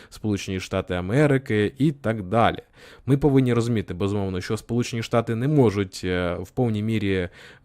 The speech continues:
притримуватися, скажімо так, цієї тактики, оскільки вони повинні звітувати перед виборцями стосовно тих чи інших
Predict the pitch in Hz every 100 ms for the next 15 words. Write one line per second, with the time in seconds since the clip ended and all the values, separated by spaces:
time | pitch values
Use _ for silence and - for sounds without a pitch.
0 | - 120 - 147 139 123 104 98 101 -
1 | 104 95 90 85 90 - 101 98 - -
2 | - 104 92 101 - 95 98 - 113 101
3 | 101 98 104 95 104 107 104 110 120 135
4 | 110 90 - 90 - 101 98 90 - 110
5 | 110 98 98 - 95 92 - 95 110 101
6 | 95 120 104 - 101 95 - 92 -